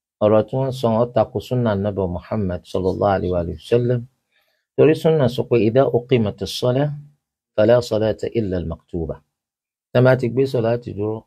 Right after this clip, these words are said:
ààyè ò sí fún wa láti ṣe sọ̀láàtì míì máa yàtọ̀ sọ́ranyàn. Torí ìdí eléyìí, tá ń ṣe lọ́wọ́ ń lọ gbọ́dọ̀ darapọ̀ mọ́ wọn nínú ẹ̀. Ààyè ò sí fún wa láti ṣe rak'ata al-fajr. Tẹ́ bá parí àsùbá, ò lè ṣe rak'ata al-fajr.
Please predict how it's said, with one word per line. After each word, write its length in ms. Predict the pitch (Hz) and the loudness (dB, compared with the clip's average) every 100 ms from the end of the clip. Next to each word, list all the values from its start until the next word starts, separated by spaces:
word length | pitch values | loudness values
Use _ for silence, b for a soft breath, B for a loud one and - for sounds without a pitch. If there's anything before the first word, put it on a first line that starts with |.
| _ _ _ _ - | _ _ _ _ -2
ààyè 280 | 95 95 | 0 2
ò 80 | 98 | 0
sí 160 | 95 120 | -2 -6
fún 160 | - 120 | -4 -2
wa 100 | 110 | 0
láti 240 | 127 127 | -2 -4
ṣe 140 | 92 101 | -4 -4
sọ̀láàtì 440 | - 92 110 120 95 | -2 0 0 -2 -4
míì 180 | 98 | -2
máa 180 | 95 87 | -2 -2
yàtọ̀ 260 | 92 95 73 | -2 -4 -6
sọ́ranyàn. 460 | - 80 73 67 - _ _ _ _ _ _ - | -4 -2 -2 -6 -12 _ _ _ _ _ _ 2
Torí 140 | 110 131 | 4 4
ìdí 140 | 107 | 4
eléyìí, 320 | 101 113 104 120 | 4 4 2 2
tá 120 | 135 | 0
ń 80 | 135 | 0
ṣe 160 | 131 | 0
lọ́wọ́ 300 | 120 135 139 | 0 0 0
ń 60 | 107 | 0
lọ 100 | 98 | -2
gbọ́dọ̀ 300 | 98 120 113 95 | -2 -2 -2 -2
darapọ̀ 420 | 95 92 92 90 | 0 0 -2 -6
mọ́ 160 | 90 98 | -6 -6
wọn 140 | 95 | -6
nínú 220 | 101 110 104 | -6 -6 -6
ẹ̀. 120 | 92 _ _ _ _ _ _ - | -10 _ _ _ _ _ _ 0
Ààyè 260 | 90 90 | 4 4
ò 80 | 90 | 4
sí 160 | 87 110 | 2 -4
fún 160 | - 107 | 0 0
wa 60 | |
láti 240 | 107 117 92 | 2 0 -2
ṣe 140 | 85 92 | -2 -2
rak'ata 460 | 82 - 82 - 104 | -2 -2 -2 2 2
al-fajr. 520 | 78 - 117 127 139 - _ _ _ _ _ - | 2 -2 -2 0 -4 -8 _ _ _ _ _ 2
Tẹ́ 80 | 123 | 4
bá 100 | 127 | 6
parí 300 | 131 123 120 | 4 2 2
àsùbá, 340 | 135 127 98 113 | 0 -2 -2 0
ò 100 | 101 | 0
lè 100 | 98 | -2
ṣe 140 | 107 | -4
rak'ata 440 | 98 95 85 90 123 | -6 -6 -8 -6 -6
al-fajr. 520 | 117 - 85 95 | -8 -8 -8 -8